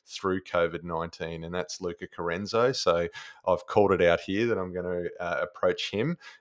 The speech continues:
Um, we've been two-stepping around getting him on simulcast for a while, so hopefully he's got some bandwidth to do that. So that, he's my commitment,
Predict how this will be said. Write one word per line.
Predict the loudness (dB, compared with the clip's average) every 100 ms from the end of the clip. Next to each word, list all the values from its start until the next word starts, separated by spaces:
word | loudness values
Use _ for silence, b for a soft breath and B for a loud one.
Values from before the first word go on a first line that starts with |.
| -8
Um, | -4 -4 -6 -8 -10
we've | -8
been | -6 -8 -10 -16 _
two-stepping | -10 -4 -2 -2 -2 0
around | 0 0 -4 -6
getting | -6
him | -6 -6
on | -10 -14 _ _ _ -12
simulcast | -8 -6 -2 -2 -2 -4
for | -4
a |
while, | 0 2 2
so | 0 -4
hopefully | -2 -4 -4 -6
he's | -4
got | -6 -8
some | -10 -6
bandwidth | -4 -4 -8 -12 -16
to | -10
do | -8 -6
that. | -8 -8
So | -12 -10 -10 _ b b b b b _
that, | 2 2
he's | 0 2
my | 8 8
commitment, | 8 6 2 2 0